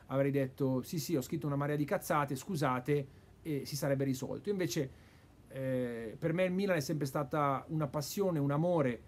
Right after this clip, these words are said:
eh, e, e lo è ancora adesso. Non è mai stata la mia professione. La mia professione è sempre stata fare il giornalista, non fare il milanista. Il milanista l'ho sempre fatto, vi ho fatto anche l'esempio degli anni della Juve, eh, con il cuore,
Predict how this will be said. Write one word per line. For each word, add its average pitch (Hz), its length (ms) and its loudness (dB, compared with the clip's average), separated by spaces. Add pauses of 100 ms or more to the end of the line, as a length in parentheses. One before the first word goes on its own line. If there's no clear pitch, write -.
(520)
eh, 127 360 -8
e, 147 180 -2
e 170 120 2
lo 175 140 10
è 170 60 6
ancora 170 340 2
adesso. 165 720 0 (340)
Non 170 400 2
è 165 60 2
mai 175 280 0
stata 185 440 2
la 143 80 2
mia 147 160 2
professione. 131 560 -2
La 117 80 -4
mia 156 140 0
professione 170 320 0
è 214 40 2
sempre 185 160 -4
stata 175 160 -4
fare 175 160 0
il 165 60 2
giornalista, 135 640 0 (540)
non 180 180 4
fare 131 200 2
il 123 120 2
milanista. 117 540 -2
Il - 680 -12
milanista 214 320 4
l'ho 185 80 4
sempre 170 240 0
fatto, 202 380 4
vi 160 60 2
ho 139 40 2
fatto 160 200 -2
anche 156 120 -2
l'esempio 165 680 2 (200)
degli 151 240 4
anni 170 120 2
della 165 160 4
Juve, 233 500 2 (500)
eh, 123 1040 -2
con 196 160 4
il 190 160 4
cuore, 214 520 4